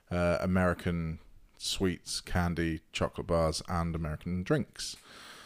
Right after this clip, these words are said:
So they had a massive sale a little while ago, and for, I think, about five quid, I got, what, it's like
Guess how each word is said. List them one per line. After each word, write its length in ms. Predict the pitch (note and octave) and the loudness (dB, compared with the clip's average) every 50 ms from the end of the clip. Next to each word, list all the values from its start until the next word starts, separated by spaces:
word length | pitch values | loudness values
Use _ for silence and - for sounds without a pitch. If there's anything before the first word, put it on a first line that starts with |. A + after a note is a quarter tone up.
| - - - - | -20 -20 -20 -12
So 680 | - - - G#2 G2+ G2+ G2+ G2+ G2+ G2+ G2+ G2+ G2 - - - - - - _ - - _ - | -4 2 6 6 8 8 8 8 8 8 8 6 4 2 -2 -16 -20 -20 -20 _ -20 -20 _ -6
they 140 | - A#2 B2 C3+ | -2 2 4 4
had 120 | C#3+ C3 | 6 6
a 40 | A#2 | 6
massive 540 | G2+ G2+ G#2 A2 G#2+ G2 - - G2 F2+ - | 6 6 6 6 6 6 4 2 2 0 0
sale 400 | - - G#2 F#2+ F2+ F2 E2 E2 | 2 2 4 4 6 4 4 4
a 40 | |
little 200 | E2+ E2 B1 C#2+ | 2 2 2 2
while 200 | E2 E2 E2 D#2 | 2 2 2 2
ago, 340 | D2 D2 C#2+ B1+ D2 F2 F2+ - - - _ - | 2 2 2 2 2 2 0 -4 -8 -14 _ -4
and 340 | F2+ F2+ F2 F2 F2 E2+ - | 0 0 2 2 0 -2 -4
for, 520 | - - - F#2+ F#2 F2+ F2 F2 F2 - F2+ | -4 -2 0 2 4 6 6 4 4 2 0
I 20 | |
think, 240 | - - - D3+ D#3 | -4 -2 -2 -2 0
about 240 | D#3+ D#3 C#3+ A2+ - | 4 4 4 4 2
five 440 | - - - F2 F2+ G2 G2+ - - | -2 -2 2 4 4 4 4 2 0
quid, 460 | - - F#2+ F#2 A2+ C#3 - - - _ _ _ _ _ _ _ _ - | 0 2 4 6 6 4 2 -2 -12 _ _ _ _ _ _ _ _ -6
I 140 | A2 G2+ F#2+ | -4 -4 -4
got, 500 | F#2 - G#2+ G2+ G2+ G2 F#2+ - - - - _ - - - - - - - - _ _ _ _ _ _ _ - | -2 2 4 4 6 6 4 2 0 -8 -20 _ -20 -20 -20 -20 -20 -20 -20 -20 _ _ _ _ _ _ _ -8
what, 180 | - - B1+ A1+ | -6 -4 -4 -4
it's 140 | - - - | -6 -8 -6
like 240 | - F2 - - | -6 -6 -6 -8